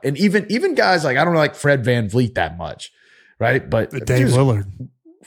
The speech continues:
Speaker 1: Yeah. I mean, these guys are great players. Wichita State and Portland and all the, I mean, like, it's interesting to look back and see where some of these guys go. And to me, as a guy, I'm literally sitting here watching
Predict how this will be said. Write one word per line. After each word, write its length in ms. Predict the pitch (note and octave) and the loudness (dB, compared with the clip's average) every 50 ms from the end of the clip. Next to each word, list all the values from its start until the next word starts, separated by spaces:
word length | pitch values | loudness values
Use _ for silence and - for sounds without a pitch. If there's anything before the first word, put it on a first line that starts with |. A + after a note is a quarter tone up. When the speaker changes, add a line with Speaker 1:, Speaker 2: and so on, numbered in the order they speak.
| _ _ - | _ _ 0
Speaker 1:
Yeah. 340 | A#3 D4+ - - - - - - | 2 2 2 2 0 -4 -8 -6
I 60 | C#3 | -2
mean, 180 | E3+ F#3+ G3 | 0 0 2
these 100 | A#3+ E4 | 2 2
guys 200 | D4 D3+ A2+ G#2 | 0 0 0 -2
are 40 | G#2 | -4
great 320 | G2 F#2 D#3 D#3 D3+ D3 - | -2 0 2 2 2 2 2
players. 320 | - G#3 G3+ E3+ C3+ A2 | 2 2 2 4 2 0
Wichita 680 | G2 F#2+ F#2+ A2+ C#3+ C3+ - - A2+ - - B2+ A#2 A2+ | -2 -4 -2 0 0 0 -2 -4 -4 -2 0 0 0 0
State 440 | A2 - - - A2+ G#2+ A2 G2+ - | 0 -2 -4 -2 -2 -2 -2 -2 -6
and 120 | - E2+ - | -10 -14 -10
Portland 480 | - - B2 B2+ - - A2+ G#2+ G#2 | -4 0 0 0 0 0 -2 -2 -2
and 100 | G2+ G2+ | -2 0
all 100 | G2+ G#2 | 0 0
the, 140 | G#2+ G#2+ - | 0 -2 -2
I 60 | G#2 | -4
mean, 200 | A2 A2 G#2+ G#2+ | -4 -4 -2 -2
like, 240 | G#2+ G2+ G2 G2 - _ _ _ _ _ _ _ _ _ _ _ _ - | -4 -4 -6 -8 -10 _ _ _ _ _ _ _ _ _ _ _ _ 0
it's 200 | - E3+ E3 A3 | 0 0 2 0
interesting 600 | A#3 A#3 F3+ - D#3 C3+ B2+ - - C#3+ C3+ A#2+ | 0 0 2 2 2 2 2 2 0 0 0 0
to 100 | - C#3 | 0 2
look 240 | A#2+ A#2+ A2 G2+ - | 2 2 2 0 0
back 300 | A2+ G#2 G2+ F#2 F#2+ A2 | 0 0 0 0 -2 -4
and 100 | G2+ F#2 | -4 -4
see 180 | - - A#2 | -2 -2 -2
where 160 | G#2+ A2 G#2+ | 0 0 -2
some 200 | G#2 - - A#2 | -2 -2 -4 -4
of 60 | A2+ G#2+ | -2 -2
these 180 | A2 G#2+ F#2+ | -2 -4 -2
guys 280 | A2 G#2+ F#2+ G2 G2 F2+ | -2 -2 -2 -2 -4 -4
go. 320 | E2+ G#2+ G2+ A#2 D3 D#3 | -2 0 2 2 2 0
And 160 | - G#2+ A2 - | -2 -4 -4 -4
to 100 | - G#2 | -4 -2
me, 260 | A#2 D3 C#3+ A#2+ G2 | 0 0 2 2 0
as 160 | F2+ G#2+ G#2 | 0 -2 -4
a 40 | G#2 | -2
guy, 200 | F#2+ A2 A#2 A#2+ | -2 -2 -2 0
I'm 160 | C3 C3 C3 | -2 0 2
literally 320 | C3+ C#3+ B2+ B2 A2+ A2 G#2+ | 2 4 4 4 2 2 0
sitting 320 | - - C3 A#2+ A2 G2 | 0 0 0 0 0 -2
here 200 | G2 F#2+ F2 E2+ | -2 -4 -6 -6
watching 540 | F2+ F2 G2+ G#2 G#2 - - G2 E2+ D#2+ | -4 -2 -2 -2 -2 -2 -4 -6 -8 -8